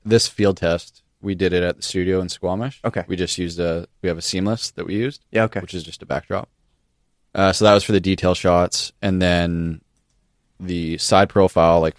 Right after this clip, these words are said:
Speaker 1: full bike shots, we shot up on a, at, like, a viewpoint in Whistler.
Speaker 2: How long does that take? 'Cause I, like, we've been at these field
Speaker 1: Mm-hmm.
Speaker 2: tests before, and I see you guys leave at, like, seven in the morning in the rain.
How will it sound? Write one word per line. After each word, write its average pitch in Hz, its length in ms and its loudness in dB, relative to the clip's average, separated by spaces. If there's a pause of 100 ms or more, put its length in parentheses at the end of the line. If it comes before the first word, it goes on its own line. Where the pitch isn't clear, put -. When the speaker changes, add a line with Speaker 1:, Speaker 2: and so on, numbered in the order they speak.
(160)
Speaker 1:
full 92 280 4
bike 90 240 -2
shots, 117 360 2
we 92 80 -4
shot 82 420 -2
up 85 160 -4
on 85 160 -4
a, 76 260 -8 (720)
at, 87 140 -2
like, 85 140 -4
a 92 60 -2
viewpoint 80 480 -8
in 85 100 -12
Whistler. - 340 -14 (240)
Speaker 2:
How 151 80 2
long 226 240 0
does 165 140 -4
that 147 200 0 (180)
take? 117 360 0
'Cause 117 160 0
I, 147 220 4 (280)
like, 127 140 0
we've 151 160 0
been 185 100 4
at 151 120 2
these 135 120 -4
field 127 240 0
Speaker 1:
Mm-hmm. 113 100 -2
Speaker 2:
tests 90 360 -2 (120)
before, 110 640 0
and 107 300 2
I 117 80 2
see 127 200 -2
you 127 100 2
guys 113 260 2
leave 107 180 -2
at, 104 80 -2
like, 101 200 -2
seven 110 340 0
in 107 80 0
the 107 60 0
morning 104 340 0
in 98 80 -4
the 98 80 -4
rain. 98 500 -6